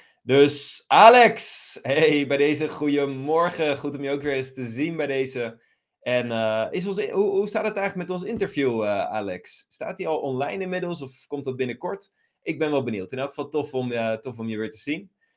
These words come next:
En, eh, Mark, bij deze goedemorgen. Welkom Mark, gaaf om je ook weer te zien. En, ehm, en als volgende, het derde principe is sociale bewijskracht.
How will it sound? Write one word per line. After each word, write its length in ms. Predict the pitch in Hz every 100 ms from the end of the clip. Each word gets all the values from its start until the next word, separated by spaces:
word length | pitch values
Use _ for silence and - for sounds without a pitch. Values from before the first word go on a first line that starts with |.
| _ _ _
En, 300 | 131 131 127
eh, 280 | 117 110 110
Mark, 560 | 135 226 269 - - 127
bij 140 | 147
deze 380 | 151 156 151 139
goedemorgen. 1600 | - 143 143 135 123 - 107 120 147 208 214 - 185 160 139 120
Welkom 380 | 131 131 135
Mark, 380 | 123 131 131 127
gaaf 280 | - 110 117
om 120 | 117
je 80 | 117
ook 100 | 120
weer 100 | 117
te 80 | 107
zien. 420 | - 113 107 101 _ _ _ _ _ _
En, 640 | 120 120 117 113 110 110 -
ehm, 580 | 107 104 101 101 98 98 _ _ _ _ _ _ - -
en 140 | 156
als 160 | 190 185
volgende, 840 | 220 277 208 175 127 120 190 - _ - _ _ 127
het 280 | 135 113 110
derde 360 | 190 254 214
principe 800 | - 139 127 127 120 110 110 -
is 340 | 127 123 - -
sociale 1120 | - - 139 131 - 143 160 156 139 123 127 _
bewijskracht. 1000 | - 107 95 98 95 - - - - _